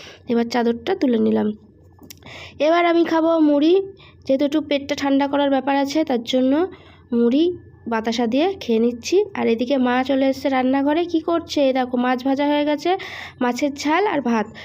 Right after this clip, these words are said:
সিম্পল রান্না, আমি বলেছি বেশি কিছু করো না, খেতে ভালো লাগছে না। আর এই যে টমেটো ফ্রিজ থেকে বার করে রেখেছে। মোছামুছি শুরু করে দিয়েছে, মা এদিকে বিছানা একদম দেখো টিপটপ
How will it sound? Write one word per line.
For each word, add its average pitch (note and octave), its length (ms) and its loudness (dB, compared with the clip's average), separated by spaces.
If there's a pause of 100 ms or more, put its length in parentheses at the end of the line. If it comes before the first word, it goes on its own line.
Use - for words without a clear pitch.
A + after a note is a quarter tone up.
(140)
সিম্পল D#4+ 520 2
রান্না, D4+ 360 2
আমি D4 140 2
বলেছি C#4+ 340 0
বেশি C4+ 240 0
কিছু C#4+ 220 -2
করো C#4 220 2
না, D4+ 160 2
খেতে C4+ 280 0
ভালো B3+ 200 2
লাগছে C4 360 0
না। E4+ 160 0 (360)
আর A#3 80 -2
এই A#3 80 2
যে B3 100 0
টমেটো B3 500 0
ফ্রিজ B3 320 -4
থেকে B3+ 140 0
বার A#3 240 -2
করে A#3+ 120 -2
রেখেছে। B3 340 -4 (2750)
মোছামুছি F4 280 -12
শুরু F4 240 -12
করে F4 220 -10
দিয়েছে, F4+ 340 -12
মা D4+ 240 -6
এদিকে D4+ 300 -10
বিছানা D4 400 -14 (100)
একদম D4+ 320 -14
দেখো A#3+ 280 -16 (300)
টিপটপ D4+ 380 -14